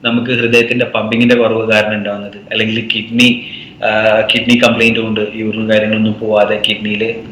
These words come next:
കിഡ്നി, കിഡ്നി, കിഡ്നിയുടെ മെയിൻ ഫംഗ്ഷൻ എന്ന് പറഞ്ഞാൽ നമ്മുടെ ശരീരത്തിലുള്ള എക്സസ് ആയിട്ടുള്ള ഫ്ലൂയിഡ് ഒഴിവാക്കുക, electrolytes-ിന്റെ ഇംബാലൻസ് നോക്കുക, ബി പി കൺട്രോൾ ചെയ്യുക, അങ്ങനെ കുറേ, കുറേ ഫങ്ഷൻസ് ആണ് കിഡ്നിക്ക്. അപ്പൊ കിഡ്നി കംപ്ലൈന്റ് ആയി കഴിഞ്ഞ് കഴിഞ്ഞാൽ കിഡ്നി എന്ത് ചെയ്യും? ഫിൽട്ടർ ചെയ്ത്, യൂറിൻ ഒന്നും ഫിൽട്ടർ ചെയ്യാതെ നമ്മൾ കുടിക്കുന്ന വെള്ളത്തിനൊക്കെ നമ്മുടെ ശരീരത്തിന് തന്നെ സ്റ്റോർ ചെയ്യും.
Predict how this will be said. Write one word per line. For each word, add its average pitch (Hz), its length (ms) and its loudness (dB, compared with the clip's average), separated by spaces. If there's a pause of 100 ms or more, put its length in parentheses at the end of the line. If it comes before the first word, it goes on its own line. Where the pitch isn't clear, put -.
(140)
കിഡ്നി, 120 540 2
കിഡ്നി, 127 440 0 (240)
കിഡ്നിയുടെ 139 300 2
മെയിൻ 147 160 4
ഫംഗ്ഷൻ 139 260 0
എന്ന് 139 120 0
പറഞ്ഞാൽ 131 140 -2
നമ്മുടെ 123 300 0
ശരീരത്തിലുള്ള 120 420 0
എക്സസ് 113 260 -2
ആയിട്ടുള്ള 117 280 0
ഫ്ലൂയിഡ് 120 280 -2
ഒഴിവാക്കുക, 110 640 0 (380)
electrolytes-ിന്റെ 110 600 2 (180)
ഇംബാലൻസ് 110 480 0
നോക്കുക, 107 280 -4
ബി 107 160 -2
പി 110 200 -4
കൺട്രോൾ 110 260 -2
ചെയ്യുക, 107 140 -4
അങ്ങനെ 156 180 -8
കുറേ, 156 300 4 (300)
കുറേ 139 200 4
ഫങ്ഷൻസ് 131 320 -2
ആണ് 107 200 -2
കിഡ്നിക്ക്. 98 300 -10 (480)
അപ്പൊ - 200 -4
കിഡ്നി 170 320 4
കംപ്ലൈന്റ് 151 320 0
ആയി 139 80 2
കഴിഞ്ഞ് 131 220 -2
കഴിഞ്ഞാൽ 127 320 0 (100)
കിഡ്നി 120 240 0 (120)
എന്ത് 113 140 -4
ചെയ്യും? 104 380 -10 (180)
ഫിൽട്ടർ 123 260 2
ചെയ്ത്, 110 300 -2
യൂറിൻ 117 260 -4
ഒന്നും 110 180 -6
ഫിൽട്ടർ 107 220 -10
ചെയ്യാതെ 104 300 -8
നമ്മൾ 120 200 -6
കുടിക്കുന്ന 110 380 -12
വെള്ളത്തിനൊക്കെ 101 460 -10
നമ്മുടെ 104 260 -10
ശരീരത്തിന് 101 560 -10
തന്നെ 98 140 -14
സ്റ്റോർ 92 280 -12
ചെയ്യും. - 220 -16